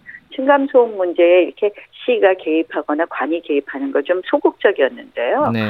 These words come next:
Speaker 1: 뭐, 뭐 아파트나 공동주택을 지을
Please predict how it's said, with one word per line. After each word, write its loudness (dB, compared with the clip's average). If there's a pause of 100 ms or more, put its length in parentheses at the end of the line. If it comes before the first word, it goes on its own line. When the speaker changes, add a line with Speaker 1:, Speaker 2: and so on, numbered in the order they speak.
(420)
Speaker 1:
뭐, 6 (380)
뭐 4
아파트나 0
공동주택을 0
지을 0